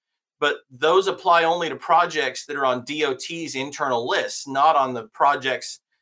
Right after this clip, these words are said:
that we put into the capital budget. And so those criteria never make it over here. And D O T doesn't even have the ability to look at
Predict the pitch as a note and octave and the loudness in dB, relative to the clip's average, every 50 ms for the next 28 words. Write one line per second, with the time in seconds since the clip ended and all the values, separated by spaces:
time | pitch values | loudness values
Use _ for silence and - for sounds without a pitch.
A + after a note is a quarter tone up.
0 | _ _ _ A#2+ C3 B2 B2 - - - A2+ A2+ C3 D#3 E3 E3 - D#3+ C#3+ C3+ | _ _ _ -2 0 0 0 -2 -6 -14 -18 -12 -8 -8 -8 -6 -4 -2 -2 0
1 | C3 B2+ A#2+ A2+ A2 A2 - - E3+ F3+ F3 E3 C3 A2+ A2 G#2 G2 F#2 - G2 | -2 -2 -6 -8 -10 -10 -2 0 0 0 0 0 -2 -2 -2 -4 -8 -8 -10 -16
2 | F#2+ _ _ _ _ _ _ _ _ _ _ _ _ _ _ _ _ - E3 D#3+ | -18 _ _ _ _ _ _ _ _ _ _ _ _ _ _ _ _ -2 0 2
3 | D#3 D3+ D3 C#3+ - _ _ - - - E3+ D3+ D3 D3 C#3+ - - C3 D#3+ E3 | 4 2 2 0 -4 _ _ -8 -2 2 4 4 4 4 2 -2 0 2 4 4
4 | D#3+ D#3+ - E3+ D3 D3 - G3+ A3 A3 F#3 D#3 C#3+ D3 C#3 C#3 C#3+ C#3+ C#3 B2+ | 4 2 0 0 0 0 -2 -2 -2 0 0 0 0 0 -2 -2 -2 -2 -2 0
5 | C#3+ C#3+ E3 G3 F#3 C#3 C3 B2 B2+ C#3 - D3 C#3 C#3 B2+ C3+ - - A3+ A3 | 0 -2 -2 0 -2 -2 0 0 0 0 0 -2 -6 -6 -8 -4 -2 0 0 0
6 | - - A3+ G#3 E3 D3+ C#3+ D3+ C#3 C3+ C3 B2+ A#2+ A#2+ - _ _ _ _ - | -2 -6 -2 -2 0 0 0 -2 -4 -4 -4 -6 -6 -8 -12 _ _ _ _ -10
7 | - - E3 E3 E3+ C#3 C#3+ C#3 C3 A#2+ C#3+ G3 B3+ A3+ F3 C#3 B2 B2 - C#3 | -2 2 2 2 2 0 -4 -8 -8 -4 -2 0 0 0 0 -2 -4 -8 -8 -6
8 | B2+ B2+ B2+ B2+ B2+ - _ C3 C3 B2+ A#2+ - - | -2 0 0 0 -2 -4 _ 0 0 2 2 0 -4